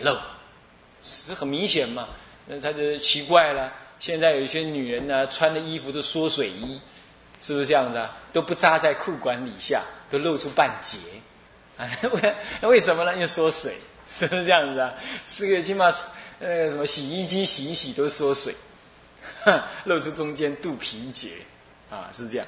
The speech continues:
那就是邪态外溢。还有那槟榔西施，那哪里是西施啊？<laughs> 是不是这样子啊？啊，穿的非常少啊什么的。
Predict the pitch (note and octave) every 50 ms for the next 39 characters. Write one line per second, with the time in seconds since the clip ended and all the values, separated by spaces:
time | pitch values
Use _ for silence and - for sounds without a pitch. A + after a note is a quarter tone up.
0 | - - C3 C3 C3+ B2+ B2+ B2 - - A#2 G#2+ A2+ B2+ C3+ C#3+ C3 B2 C3 C#3
1 | C3 A#2 A2 A#2 C#3+ - - - - - - - - - - - D#3+ F3+ F#3+ G3+
2 | G3+ G3+ - C4 D4 D4+ D4+ C#4 G#3+ F#3 G#3 A#3 B3 A#3 - - - D#4+ D#4+ E4+
3 | F4 F4 E4 D#4+ D4 - - - E4 F4 E4+ E4+ E4+ E4+ E4 E4 E4 E4 - -
4 | - - - - - - - - - A#3 A#3 G3+ D#3+ - G3 G3+ F3 D#3 C#3+ F3
5 | F3 - - F3+ F3 E3+ F3+ - - E3+ D#3+ D3+ - - E5 - - - G#3 C#3+
6 | - - - - - - - F#3 F#3 F3+ F#3 F#3+ E3 G3 F3+ F3 D#3+ D3 C#3 C3+
7 | C3 - - - - - - - C3 B2 A#2+ B2 B2+ C3+ C#3 C#3 - - D#3+ C#3+
8 | C#3+ C#3+ C#3 B2+ B2 B2+ B2+ B2+ D3 C#3+ C#3 C3 C3 B2 C3+ C3 - - A2 G2
9 | G2 G2 G#2 A2 A2+ A2+ - A#2+ A2+ A#2 -